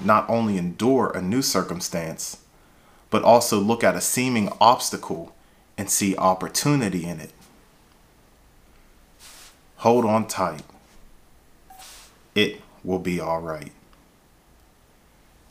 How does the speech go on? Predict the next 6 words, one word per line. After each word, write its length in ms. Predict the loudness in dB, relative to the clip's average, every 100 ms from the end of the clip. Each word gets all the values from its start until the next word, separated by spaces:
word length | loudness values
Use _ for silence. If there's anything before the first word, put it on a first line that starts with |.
| -4
Now, 120 | 4 4
from 240 | 6 6
a 60 | 6
musical 580 | 2 2 0 0 -2
aspect, 760 | 0 0 -2 -4 -6 -8 -14 -16 -16 -20 -20 -20 -20 -20 -20 -20 -20 -18 -16 -16 -18 -20 -20 -20 -20 -20 -20 -20 _ _ _ -20 _ _ _ _ -20 -20 _ _
there's 240 | 0 0